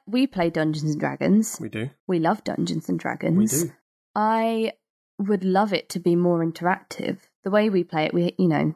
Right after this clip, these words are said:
Speaker 1: the standard way, we have little minis on a board and we move them around.
Speaker 2: Mm-hmm.
Speaker 1: But I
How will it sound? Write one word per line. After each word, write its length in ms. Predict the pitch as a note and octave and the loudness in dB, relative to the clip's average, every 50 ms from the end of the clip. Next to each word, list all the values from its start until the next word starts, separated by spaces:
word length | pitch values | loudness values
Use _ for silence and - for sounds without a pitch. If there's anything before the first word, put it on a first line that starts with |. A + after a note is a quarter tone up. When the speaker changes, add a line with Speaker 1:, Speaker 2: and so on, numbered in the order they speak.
| _ - | _ -4
Speaker 1:
the 140 | F#3 F3+ F3+ | -2 -2 -2
standard 460 | - - D#3+ D#3 D3+ D#3 D#3+ D#3 - | -2 -2 -2 -2 -2 -2 -4 -4 -2
way, 200 | F3+ E3 F3 G3+ | -2 0 0 0
we 120 | G3+ G#3+ | 0 0
have 180 | F#3 F3 E3+ E3+ | 0 -2 -2 -2
little 180 | E3+ - - | -2 0 0
minis 380 | E3+ E3+ E3 E3 E3+ E3+ E3+ E3 | 2 2 2 4 4 2 2 2
on 100 | E3 D#3+ | 0 -2
a 40 | E3 | -2
board 420 | D#3 - E3+ E3+ F#3 G3 G3 F#3 F#3+ | 0 0 2 2 2 2 2 0 2
and 80 | F3+ | 2
we 60 | F3 | 2
move 260 | E3+ F3 F3+ F3 E3+ - | 2 2 2 0 0 -2
them 140 | - F3+ | -4 -2
around. 500 | E3+ E3+ F3 F3 F#3+ G3+ G#3+ A3 A3+ A3 - - | -2 0 0 0 0 0 0 0 -2 -2 -6 -8
Speaker 2:
Mm-hmm. 200 | - A#2+ A#2+ B2 C#3+ - _ _ _ _ _ _ _ | -8 -8 -6 -8 -8 -12 _ _ _ _ _ _ _
Speaker 1:
But 120 | - F#3 - | -8 -6 -4
I 220 | - F#3+ F#3+ F#3+ | -2 -2 -4 -4